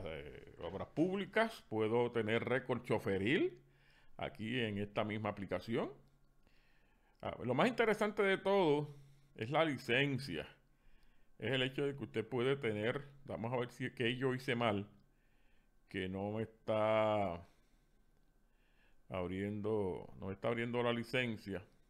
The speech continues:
Quería mostrarle para que ustedes vean cómo podemos, eh, tener la licencia a la mano. Vamos a ver si por aquí, vamos a ver por aquí. No, no me la está dando.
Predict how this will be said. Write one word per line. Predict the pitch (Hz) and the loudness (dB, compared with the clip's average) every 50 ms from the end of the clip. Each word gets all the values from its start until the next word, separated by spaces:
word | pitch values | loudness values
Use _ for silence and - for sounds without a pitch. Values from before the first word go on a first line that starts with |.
| _ _ _ _ _ _ _ - _ _ _ _ _ _ _ - - - - _ - - _ - - | _ _ _ _ _ _ _ -20 _ _ _ _ _ _ _ -20 -20 -20 -20 _ -20 -20 _ -20 -12
Quería | - - 85 90 98 | -10 -8 -6 -4 -4
mostrarle | 110 113 110 - - 113 113 117 120 104 98 92 92 - _ _ | -4 -4 -6 -4 -2 0 2 2 2 0 -4 -4 -6 -10 _ _
para | - - 85 85 | -14 -10 -10 -8
que | 87 | -10
ustedes | - - 104 98 104 98 | -10 -8 -6 -6 -4 -2
vean | 101 107 110 110 107 104 98 - - _ - _ _ _ | -2 -2 -2 -2 -2 -4 -8 -12 -16 _ -20 _ _ _
cómo | - 98 95 98 104 107 104 | -10 -8 -6 -6 -6 -6 -6
podemos, | - 104 104 101 104 110 110 104 - - - - - - - - _ - - - - - _ _ - | -4 -4 -2 0 0 0 -2 -4 -6 -10 -20 -20 -20 -20 -20 -20 _ -20 -20 -20 -20 -20 _ _ -12
eh, | - 90 - 87 - | -10 -10 -10 -10 -8
tener | 87 90 92 95 98 | -8 -6 -6 -4 -2
la | 101 107 | -2 -4
licencia | 104 104 98 - 117 107 110 104 - - 113 107 107 | -4 -4 -6 -6 -6 -6 -6 -6 -8 -4 -2 0 0
a | |
la | 107 113 | 2 0
mano. | 117 123 123 120 117 113 98 - - - - - | 0 0 2 2 0 0 -2 -6 -12 -20 -20 -16
Vamos | - - 82 92 92 | -12 -10 -8 -6 -6
a | 95 | -6
ver | 95 98 | -8 -8
si | - - | -10 -10
por | 98 95 90 | -8 -8 -8
aquí, | 87 78 - - 95 104 107 107 107 110 110 110 110 110 110 107 - _ _ _ - - _ _ _ _ _ _ _ _ _ - - - - - - - - - - - | -8 -10 -10 -10 -10 -8 -6 -6 -6 -6 -4 -6 -6 -8 -8 -12 -14 _ _ _ -20 -20 _ _ _ _ _ _ _ _ _ -20 -20 -20 -20 -20 -20 -20 -20 -20 -20 -18
vamos | - - 76 | -14 -12 -10
a | 92 | -10
ver | 92 98 | -10 -8
por | 95 90 82 | -8 -6 -6
aquí. | 78 71 - - - 117 131 135 135 139 139 139 139 139 135 139 139 - - - - - - - - - - | -6 -8 -10 -10 -10 -6 -4 -4 -2 -2 -2 -2 -2 -2 -2 -2 -2 -4 -8 -10 -12 -16 -18 -20 -20 -20 -20
No, | - - 71 57 | -14 -12 -12 -10
no | 73 78 | -10 -8
me | 80 | -6
la | 82 92 | -8 -8
está | - - 107 104 | -8 -6 -6 -4
dando. | 90 78 80 90 90 80 76 - | -4 -4 -6 -6 -8 -8 -10 -12